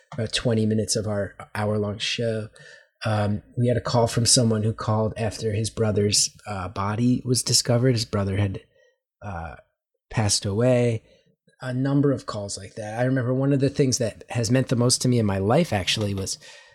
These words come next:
there's a kid who used to call me. He was fourteen when he started calling, and he would just mess with me. And I would really, I would really allow it to happen and, and kind of even set myself up for it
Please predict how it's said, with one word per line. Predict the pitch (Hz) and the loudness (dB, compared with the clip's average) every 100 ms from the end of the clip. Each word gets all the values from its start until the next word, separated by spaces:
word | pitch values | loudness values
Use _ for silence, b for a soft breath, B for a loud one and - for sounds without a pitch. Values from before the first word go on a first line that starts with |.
| B | B
there's | 131 123 | 0 2
a | |
kid | 123 143 143 | 2 2 4
who | |
used | 135 120 | 4 2
to | 120 | -2
call | - 123 127 | 0 2 4
me. | 120 | 4
He | 113 | 4
was | 107 - | 2 -2
fourteen | - - - 143 - - 143 139 123 | -4 -16 -2 -2 0 0 2 4 2
when | 113 | 2
he | |
started | 107 - 104 | 0 0 -2
calling, | - 113 110 92 76 | -2 0 0 -2 -4
and | |
he | 104 117 | 0 0
would | 113 | 0
just | - 110 - | -4 -4 0
mess | 120 135 - | 2 2 2
with | 110 - | -2 -6
me. | 98 87 | -10 -6
And | 117 | 0
I | 120 | 2
would | 123 | 2
really, | 127 147 139 120 107 - b b b _ _ - | 2 4 4 2 -2 -10 b b b _ _ -6
I | 127 | 2
would | 123 123 | 2 4
really | 170 196 151 | 2 4 2
allow | 123 117 120 | 2 0 2
it | 123 | 2
to | 120 | 2
happen | 117 117 120 110 | 2 2 2 2
and, | 107 - | 2 2
and | 107 - | 0 2
kind | 143 160 | 2 2
of | 127 | 0
even | 127 123 113 107 | 2 2 2 0
set | - - 123 | 2 2 0
myself | 113 98 95 92 | 0 0 0 0
up | 107 - | 0 -2
for | - 80 | -10 -10
it | - | -12